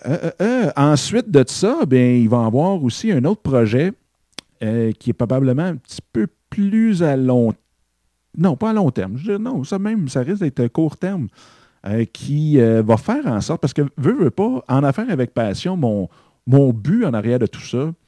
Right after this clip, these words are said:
c'est oui, c'est d'aider tout le monde qui sont déjà sur le net, qui veulent augmenter leur, euh, leur présence, qui veulent vraiment maximiser leur présence sur Internet, euh, que ce soit personnellement, que ce soit corporativement.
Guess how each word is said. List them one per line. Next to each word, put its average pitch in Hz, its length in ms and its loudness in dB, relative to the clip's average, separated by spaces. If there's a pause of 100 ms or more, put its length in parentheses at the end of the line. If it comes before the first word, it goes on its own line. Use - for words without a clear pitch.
(440)
c'est 127 200 0
oui, 147 200 2
c'est 139 140 -2
d'aider 117 360 2
tout - 140 -4
le 113 60 2
monde 117 240 -2
qui - 100 -16
sont 104 140 -4
déjà 117 260 4
sur 120 280 -4
le 104 100 0
net, 107 340 -4
qui 110 200 -12
veulent 123 420 0
augmenter 127 760 0
leur, 110 460 4
euh, 92 320 0 (1120)
leur 120 240 6
présence, 113 680 2
qui 110 140 -4
veulent 120 180 6
vraiment 117 640 2
maximiser 147 1040 0
leur 123 160 0
présence 113 460 -2
sur 113 120 -8
Internet, 110 540 -2 (500)
euh, 98 140 -2
que 113 140 -2
ce 107 140 -2
soit 131 200 0
personnellement, 120 800 2
que 110 120 -4
ce 104 120 -6
soit 120 320 0
corporativement. 120 1040 -2